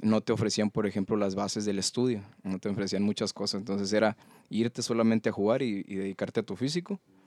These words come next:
nada más, pero no te daban educación. Entonces era la incertidumbre de,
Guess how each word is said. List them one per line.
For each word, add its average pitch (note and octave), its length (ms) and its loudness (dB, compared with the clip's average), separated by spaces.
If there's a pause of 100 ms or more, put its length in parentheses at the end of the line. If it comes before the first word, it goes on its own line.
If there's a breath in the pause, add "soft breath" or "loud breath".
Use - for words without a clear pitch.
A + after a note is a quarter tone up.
(280 soft breath)
nada G#2+ 220 2
más, C#3 200 2
pero G#2+ 300 2
no G2+ 140 0
te - 120 -4
daban G#2+ 200 2
educación. G2+ 440 -4
Entonces G2 380 -4
era G2 140 -2
la G#2 80 -2
incertidumbre G2 680 2
de, F#2+ 220 -2